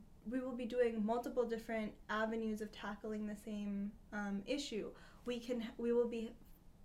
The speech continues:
making available the information on a broad spectrum for heart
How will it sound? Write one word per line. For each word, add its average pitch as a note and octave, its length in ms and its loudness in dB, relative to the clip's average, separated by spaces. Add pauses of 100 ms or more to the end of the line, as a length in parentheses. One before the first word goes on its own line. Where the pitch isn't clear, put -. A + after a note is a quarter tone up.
(220)
making C4+ 520 6
available A#3 480 4
the A3 120 0
information G#3+ 880 -2
on G#3+ 140 0
a G#3 40 2
broad A3 400 4
spectrum G#3 680 0 (340)
for C#4 300 6
heart A3+ 440 6